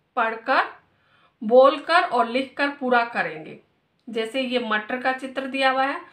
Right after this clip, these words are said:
म और र लिखा हुआ है, हम बीच में लिखेंगे ट, तो ये हो जाएगा मटर, मटर।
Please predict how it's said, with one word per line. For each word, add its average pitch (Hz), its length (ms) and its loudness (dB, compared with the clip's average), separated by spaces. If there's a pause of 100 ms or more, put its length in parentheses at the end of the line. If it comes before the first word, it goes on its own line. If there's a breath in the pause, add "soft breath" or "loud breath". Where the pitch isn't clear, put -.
(220 loud breath)
म 233 200 2
और 262 500 4
र 240 180 4
लिखा 240 320 -2
हुआ 262 160 2
है, 277 120 0
हम 240 200 -4
बीच 247 260 -6
में 262 100 0
लिखेंगे 247 460 -2 (160)
ट, - 20 2 (540 loud breath)
तो 247 80 -4
ये 247 160 0
हो 254 140 4
जाएगा 226 440 0 (100)
मटर, 226 920 0
मटर। 214 440 0